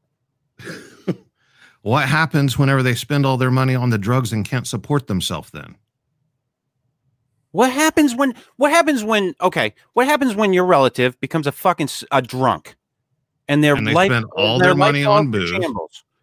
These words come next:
Speaker 1: then
Speaker 2: And their
Speaker 1: you
Speaker 2: li-,
Speaker 1: have
Speaker 2: and
Speaker 1: to
Speaker 2: their life
Speaker 1: support
Speaker 2: falls to
Speaker 1: them.
Speaker 2: shambles. Yeah.
Speaker 1: Yeah, you
Speaker 2: Okay. So
Speaker 1: Oh.
Speaker 2: everybody does that when that happens.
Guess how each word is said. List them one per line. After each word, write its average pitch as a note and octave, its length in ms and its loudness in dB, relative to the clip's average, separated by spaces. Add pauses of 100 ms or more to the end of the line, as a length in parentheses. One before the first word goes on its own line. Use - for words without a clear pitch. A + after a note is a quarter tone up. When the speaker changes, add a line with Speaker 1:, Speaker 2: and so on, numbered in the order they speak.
(160)
Speaker 1:
then B2+ 100 -2
Speaker 2:
And C3+ 60 2
their D3+ 80 4
Speaker 1:
you C3 80 2
Speaker 2:
li-, E3 40 2
Speaker 1:
have C#3 120 0
Speaker 2:
and D#3+ 60 0
Speaker 1:
to D#3+ 40 4
Speaker 2:
their D#3+ 100 2
life E3+ 160 2
Speaker 1:
support G3+ 140 2
Speaker 2:
falls F#3 100 0
to G#3 60 -2
Speaker 1:
them. C3+ 160 -8
Speaker 2:
shambles. G2 340 -12 (200)
Yeah. A#3 120 2
Speaker 1:
Yeah, C#3+ 220 -2
you G2 160 -10
Speaker 2:
Okay. E3+ 260 -2 (200)
So - 260 -2 (160)
Speaker 1:
Oh. A#2+ 100 -12
Speaker 2:
everybody G3 380 0
does G#3+ 240 2
that A3+ 280 2
when G3 120 -4
that C4 180 2
happens. G3+ 500 -2